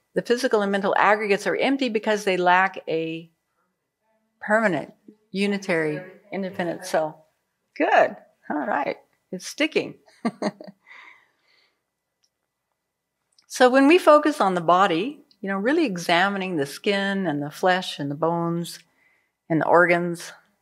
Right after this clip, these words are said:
and the guts and the excretions, <laughs> no one would find that the inside of the body attractive, right? So this, uh, this syllogism counters holding what is impure as pure. Yeah.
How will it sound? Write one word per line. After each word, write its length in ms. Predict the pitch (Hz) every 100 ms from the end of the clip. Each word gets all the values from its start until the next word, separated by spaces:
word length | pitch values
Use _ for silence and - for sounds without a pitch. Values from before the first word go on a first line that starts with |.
| _ _ _ _ _ _
and 100 | 165
the 60 | 147
guts 480 | 180 - - - - _ _
and 220 | 175 160
the 100 | 156
excretions, 840 | - - - 233 - 214 214 214 - - - 151 - _ _
<laughs> 600 | _ _ _ _ _ -
no 160 | 269 320
one 160 | 254
would 160 | 214 202
find 280 | 202 190 185
that 340 | 170 151 - _ _ _ _ _ 165
the 120 | 196
inside 300 | 196 196 165
of 60 |
the 60 | 160
body 260 | 156 156 147
attractive, 680 | - 165 147 - - - _ -
right? 240 | 170 226 - _ _ _ _ -
So 340 | - 202 196
this, 480 | 185 220 320 - - _ _ _ _ _ _
uh, 220 | 175 170 165
this 240 | 190 240
syllogism 580 | - 220 202 202 190 180
counters 540 | - 226 262 226 180
holding 480 | - 202 202 196 180
what 160 | 175 175
is 320 | 170 165 - _
impure 400 | 254 302 - 170
as 120 | 160 156
pure. 420 | - 170 151 - _ _ _ _ _ _ _ _ _ _ _ _ _ _ _ _
Yeah. 280 | 170 165